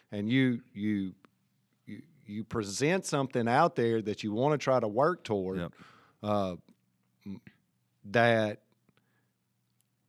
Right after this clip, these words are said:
Speaker 1: they have to believe in it.
Speaker 2: Right.
Speaker 1: Well, if you sell it, it's the same way that you go to a greens committee and, and sell to them, "Hey, we
Speaker 2: Yeah.
Speaker 1: need to renovate."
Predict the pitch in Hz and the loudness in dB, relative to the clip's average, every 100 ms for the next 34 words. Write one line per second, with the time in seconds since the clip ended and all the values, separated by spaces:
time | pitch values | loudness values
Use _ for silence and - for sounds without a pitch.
0 | _ _ - 131 190 196 190 127 107 107 | _ _ 2 6 6 4 0 0 0 0
1 | 185 233 107 87 - - 90 80 - 104 | 0 -2 -6 -10 -12 -6 -4 -4 -4 -6
2 | 95 - 196 294 - - 139 359 98 - | -6 -4 0 0 0 2 2 0 -6 -12
3 | _ _ _ _ 160 - 247 202 185 170 | _ _ _ _ -2 -2 -4 -2 -2 0
4 | 165 160 147 131 151 151 147 139 113 104 | 2 2 2 -2 -4 0 2 2 0 0
5 | 185 240 - 123 123 135 131 113 104 98 | -2 -2 -4 0 2 2 2 0 -2 -8
6 | 98 - 107 110 - 156 160 139 160 226 | -14 -8 -6 -4 4 6 6 4 2 2
7 | 190 143 143 156 202 170 113 170 202 113 | 2 2 2 2 -2 -2 -2 -2 0 -2
8 | 98 | -4